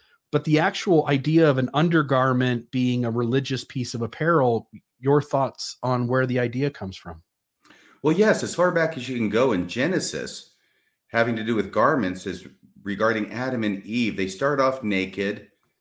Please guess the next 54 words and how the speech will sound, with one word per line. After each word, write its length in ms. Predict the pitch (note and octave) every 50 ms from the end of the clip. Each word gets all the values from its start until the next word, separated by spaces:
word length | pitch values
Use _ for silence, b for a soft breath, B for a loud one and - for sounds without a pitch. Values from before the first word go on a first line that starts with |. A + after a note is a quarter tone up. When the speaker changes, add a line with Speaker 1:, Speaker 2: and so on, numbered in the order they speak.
| _ _
Speaker 2:
then 200 | - G2 G#2+ G#2
maybe 220 | G#2 A2 A#2+ B2 B2
they 140 | A2 A2+
go 120 | G2+ A2 G#2+
to 140 | G2+ G2 F#2
a 40 |
fig 280 | F#2 - - B2 A#2+ G2
leaf, 320 | G#2 G2+ G#2 G#2+ G#2 -
I 160 | G#2 F2+ F2+ F2+
don't 180 | F#2 D#2+ -
know. 220 | F#2+ G2 G2+ G#2 G#2
But 160 | G2 G2+ G2
after 240 | A2 A#2+ A#2+ - A#2+
they 100 | A2 G#2
get 220 | G2+ G2 F#2 -
cast 400 | - - A#2 A2 A2 G#2+ - -
out, 320 | C3 C#3+ C#3 A#2 - -
they 80 | - F2+
start 300 | - - G#2+ G2 - F#2
wearing 280 | G2 G2 G2+ G2 F#2+ -
garments 680 | - G2 A2 D3 F3+ E3 A2 F2 G2 F#2+ - - - _ _ _ _ _ _ _ _ _ _ _ _
made 220 | - G#2 A#2 C3 B2+
of 80 | B2
animal 360 | C3 C3+ D#3+ G3 G#3 F3 C3+
skins. 420 | A2 - - - F#2 E2+ D#2+ D#2+ G2
And 100 | G2 G#2
when 100 | A2+ A2+
I 60 | G#2+
went 200 | G#2 B2 E3 F3
to 60 | F3 B2
look 240 | A#2+ D#3 G3+ G3
for 140 | - - D#3+
this, 260 | - D#2+ C2+ C#2 -
I 120 | A2+ A#2 C#3
had 200 | B2+ D3 C#3+ C3+
it 120 | C3+ A2
in 60 | G2+
my 180 | G#2 G2+ G2 G2+
mind 380 | G2 G2+ A#2 C3 B2+ A#2 G#2 G2+
that 220 | F#2 D#2+ - -
they 480 | G#2+ A#2 D3 D#3+ B2+ F#2 C2+ - - _ _ _ _ _ _ _ _ _
made 240 | F#2+ G2+ A2 A2+ A2
the 80 | G2+ G2+
garments 500 | - G#2 G#2 G#2 G2 G2 F#2+ F#2+ G2 -
out 140 | G#2 F#2+ F#2+
of 80 | F#2
the 100 | G2 F2
animal 320 | F2 F#2+ G2 F#2+ F#2+ F#2 F#2
skins 460 | - - - G2+ G2 F#2+ F#2+ F#2+ -
themselves. 640 | E2 D#2 D#2 - - - C#3+ F3 F3 B2+ A#2+ A#2 A#2
And 120 | G#2+ G2+
I 80 | G2 G2
was 200 | F#2+ F#2+ F#2+ -
surprised 800 | G#2+ G2 - - E3+ G3 G#3 D3+ G2+ F#2 F#2+ A#2 D#3 - -